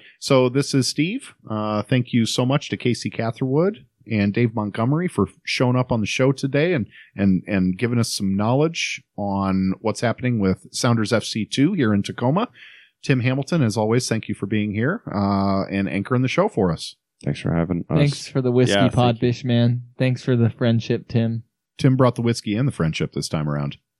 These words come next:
Speaker 2: Yeah.
Speaker 4: What a guy.
Speaker 1: Yeah.
Speaker 2: Wh-, whiskey with friends.
Speaker 1: All
Speaker 2: It's,
Speaker 1: right.
Speaker 2: it's a that's an app on your smartphone.
Speaker 1: All right. Super duper.
Speaker 4: And again, thanks,
Speaker 1: All right.
Speaker 4: thanks again for having me. This is a lot of fun.
Speaker 1: Dave, I love having you here. Uh, good luck with your season. Let's hope to have you on, uh,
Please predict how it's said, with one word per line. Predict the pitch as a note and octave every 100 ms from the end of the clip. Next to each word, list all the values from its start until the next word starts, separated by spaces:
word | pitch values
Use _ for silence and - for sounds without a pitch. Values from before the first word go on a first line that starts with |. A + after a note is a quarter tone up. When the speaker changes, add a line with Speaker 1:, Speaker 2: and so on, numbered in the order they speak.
| _ _ _ _ _ _ _ _
Speaker 2:
Yeah. | E2
Speaker 4:
What | D#2+
a |
guy. | D2+ D2 - _ _ _ -
Speaker 1:
Yeah. | C4 E4+
Speaker 2:
Wh-, | - _ _ _ _ _ -
whiskey | G2 -
with | F2+ -
friends. | E2 C#2 - _ C3+
Speaker 1:
All | D#3
Speaker 2:
It's, | G2
Speaker 1:
right. | C3
Speaker 2:
it's | C#3+ E2
a | C#2+ C2+ - _ _ _ -
that's | -
an | -
app | C#2+ -
on | C#2
your | C#2+ C2+
smartphone. | - - - - F2 -
Speaker 1:
All | C3
right. | C#3 A2 D3 - -
Super | - B2+ - D3
duper. |
Speaker 4:
And | A#2+
again, | F#2+ G2 F2+
thanks, | G2 F2+ - A#2
Speaker 1:
All | A#2+
right. | A2+
Speaker 4:
thanks | G2 F#2
again | F2+ E2+
for | - D#2 D#2+ D#2+
having | F2+ D#2+ D#2+
me. | D#2+ D#2+
This | - E2
is |
a | E2+
lot | D#2+
of | -
fun. | D#2+ -
Speaker 1:
Dave, | - A#2+ F#2+ -
I | -
love | F#2 G2 G2+
having | G#2+ G2+ G2+
you | G2+ F#2
here. | G#2 A2 A#2+ -
Uh, | F2+
good | F2 A2
luck | G#2 G#2 -
with | G#2
your | G2+
season. | - G#2 G#2 C#3 C#3
Let's | G2+ -
hope | G#2
to | - F#2
have | G2 G2
you | G2
on, | F#2+
uh, | G2